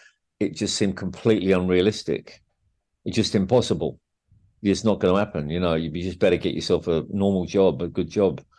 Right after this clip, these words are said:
And, um, so I tried all of that. And then I was very lucky. My brother, Pete, was in a working men's club band at weekends.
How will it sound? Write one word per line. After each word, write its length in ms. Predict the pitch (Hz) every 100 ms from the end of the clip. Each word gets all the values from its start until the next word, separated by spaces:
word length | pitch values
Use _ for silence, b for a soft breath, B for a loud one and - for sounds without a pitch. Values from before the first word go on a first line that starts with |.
| b b b _ -
And, 380 | 92 90 90 95
um, 380 | 92 87 87 - - _
so 220 | - 117
I 20 | 113
tried 320 | 120 135 156
all 160 | 85
of 60 | 80
that. 160 | 78 90
And 100 | 107
then 80 |
I 60 | 123
was 140 | 107
very 260 | - 139 104
lucky. 380 | 110 117 - 71
My 120 | 87
brother, 540 | 85 117 113 90 80 - _
Pete, 320 | - 101 - - _ _ _ _ _ _
was 160 | - 95
in 80 | 98
a 60 |
working 380 | 85 101 104 -
men's 200 | 92 87
club 300 | - 110 78
band 260 | 87 82 80
at 100 | 76
weekends. 720 | 95 85 98 80 76 - -